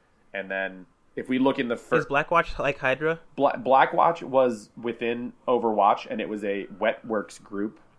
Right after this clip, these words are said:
Speaker 1: meaning that they did stuff that Overwatch publicly didn't want to do. Stuff that needed to be done.
Speaker 2: So, like, Black Watch is like Overwatch, except that's where they put all the African Americans.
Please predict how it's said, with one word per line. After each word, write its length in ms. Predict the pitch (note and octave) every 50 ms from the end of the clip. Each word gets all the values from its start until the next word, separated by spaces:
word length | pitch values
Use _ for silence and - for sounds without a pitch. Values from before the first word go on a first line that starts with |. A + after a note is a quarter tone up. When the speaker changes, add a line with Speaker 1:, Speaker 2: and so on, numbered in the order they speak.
| _ _
Speaker 1:
meaning 360 | A2 G#2 A2 G#2+ G#2+ G#2 G2+
that 320 | G#2 G2+ G2+ - - - _ _ _ _ _ _ _ _ _ - _
they 200 | A2 G#2 A2+ G#2+
did 280 | G#2+ F#2+ A#2 A2 G#2+ -
stuff 300 | - - A2+ G#2 - -
that 240 | G#2+ G2+ G2+ - - _ _ _ _ _ _ _
Overwatch 640 | B2+ A#2+ A#2 A#2 A#2+ A#2 A2 G#2+ G#2+ G#2 G2+ - - -
publicly 480 | - - C3 A#2 A#2 A#2 - A#2 G#2+ G2+
didn't 300 | G2 A#2 A2 A2 G#2 G#2
want 260 | G#2 G2+ G2 F#2+ -
to 80 | G#2
do. 280 | F#2 G2+ F#2 D#2+ - - - - - - -
Stuff 300 | - - - C#3 - -
that 160 | - B2 A2+
needed 260 | A#2 C3 C3+ C3 A2+ -
to 40 | A2
be 120 | G#2+ G2+
done. 300 | F2+ F2 D#2+ D#2+ D2 D#2 - - - - - - - _ _ _ _ _ _ - - - _ _ _ _ _ _ _ _ _ _ _ _ _ _ _ _ _ _ _ _ _ _
Speaker 2:
So, 160 | - - D#3
like, 220 | D3+ C#3+ C#3+ C#3+ -
Black 280 | - D#3 E3 E3+ -
Watch 560 | - D#3+ D#3 D3 C#3+ - - - - - - - _ _
is 140 | - C#3 C3+
like 160 | C#3 C3 -
Overwatch, 680 | - C3+ C#3+ C#3 C#3 B2 A#2 A#2 A2+ A2+ A#2 - -
except 460 | - A2+ - - - B2 A#2+ - -
that's 240 | - A2+ C3 - -
where 120 | C3 B2+ B2
they 100 | A#2+ A#2+
put 120 | - -
all 100 | C3 A#2+
the 120 | A#2+ A#2+ A2+
African 280 | A2+ A#2+ - - B2+
Americans. 520 | A#2+ A#2 A#2 A#2 A#2 - - A#2 B2 D#3